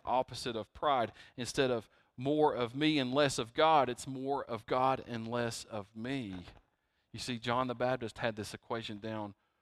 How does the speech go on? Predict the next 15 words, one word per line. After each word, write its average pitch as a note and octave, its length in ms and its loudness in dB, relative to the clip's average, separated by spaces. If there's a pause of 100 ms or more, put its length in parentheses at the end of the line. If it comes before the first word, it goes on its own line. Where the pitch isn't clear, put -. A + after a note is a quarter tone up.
(200)
perfectly A2 640 -8 (100)
when A2+ 100 -10
he G#2+ 80 -8
said, G#2 340 -8 (500)
"He D3 200 -6
must A#2+ 260 -10
increase G2+ 640 -10 (520)
and G#2 80 -14
I A#2 140 -6
must G#2+ 220 -14
decrease." - 520 -18 (1000)
Talking A2 300 -8
about G2+ 220 -8
his G#2 200 -10
relationship G#2 580 -10